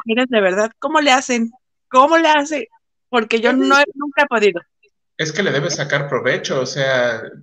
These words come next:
Speaker 3: dices, "Es una hora más de dormir, pues me maquillo en el metro", o sea,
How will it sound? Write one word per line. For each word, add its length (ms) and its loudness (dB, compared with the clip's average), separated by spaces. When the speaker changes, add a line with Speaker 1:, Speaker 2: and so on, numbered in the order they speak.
Speaker 3:
dices, 680 -6
"Es 180 -6
una 160 0
hora 180 4
más 240 0
de 100 2
dormir, 720 -4
pues 160 -14
me 120 -10
maquillo 480 -6
en 80 -4
el 160 -6
metro", 400 -4
o 60 -8
sea, 340 -6